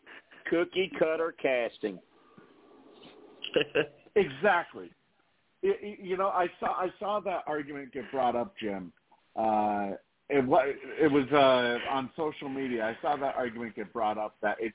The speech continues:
Speaker 3: seems like every single season now they have to find a different, you know, th-, they have to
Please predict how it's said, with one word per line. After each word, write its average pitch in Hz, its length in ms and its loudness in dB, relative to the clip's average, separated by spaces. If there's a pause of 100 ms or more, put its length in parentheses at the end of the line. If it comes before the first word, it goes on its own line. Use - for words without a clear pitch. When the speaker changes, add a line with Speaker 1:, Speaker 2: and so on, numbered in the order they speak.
Speaker 3:
seems 147 300 -2
like 127 300 6 (840)
every 156 640 2 (220)
single 139 280 -4 (120)
season 123 400 -2
now 101 380 2 (100)
they 120 100 6
have 131 300 4
to 123 100 -6 (100)
find 123 560 0 (600)
a 127 60 0
different, 139 760 -2
you 147 100 0
know, 131 160 2
th-, 135 260 -4
they 147 140 2
have 160 180 2
to 147 100 -6